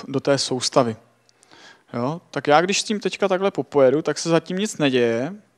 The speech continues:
protože ten systém furt na tom predikčním horizontu vidí,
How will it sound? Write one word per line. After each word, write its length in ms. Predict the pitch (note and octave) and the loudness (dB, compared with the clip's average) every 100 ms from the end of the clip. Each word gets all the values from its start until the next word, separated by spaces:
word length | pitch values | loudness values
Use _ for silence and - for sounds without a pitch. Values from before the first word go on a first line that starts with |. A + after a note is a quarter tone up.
| _ - | _ -16
protože 360 | D3+ E3+ E3 | -8 -4 -2
ten 180 | F3 F3+ | -2 -4
systém 440 | - E3 F#3+ F3+ E3+ | -2 -2 -2 -2 -4
furt 240 | - G3 | 0 0
na 100 | F#3+ | 0
tom 160 | F3+ F#3 | -4 -4
predikčním 420 | F3 E3+ - F#3+ | -2 -2 -2 -2
horizontu 480 | E3 E3 E3+ E3+ F#3 | 0 0 0 -2 -2
vidí, 380 | D3 C3+ C#3+ | -2 -4 -6